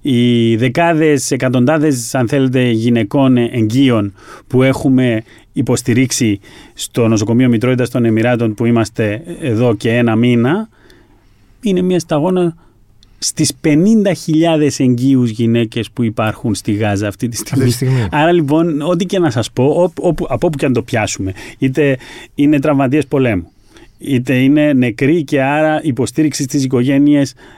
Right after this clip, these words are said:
Speaker 1: από πλευράς ψυχικής υγείας, είτε είναι, ε, έγκυες γυναίκες, είτε οτιδήποτε,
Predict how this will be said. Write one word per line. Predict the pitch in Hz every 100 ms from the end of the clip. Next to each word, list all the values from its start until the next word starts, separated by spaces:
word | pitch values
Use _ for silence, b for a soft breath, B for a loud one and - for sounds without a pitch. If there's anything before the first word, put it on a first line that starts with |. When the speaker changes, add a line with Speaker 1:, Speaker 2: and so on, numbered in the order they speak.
| _
Speaker 1:
από | - 127 131 123 123 120
πλευράς | 120 123 127 139
ψυχικής | 131 139 127 127 123
υγείας, | 131 120 101 92 - -
είτε | 190 214 170 180
είναι, | 175 151 113 92 _ b b b _
ε, | 131 120 117
έγκυες | 117 143 156 139 143 127
γυναίκες, | 127 135 113 110
είτε | 117 117
οτιδήποτε, | 107 120 190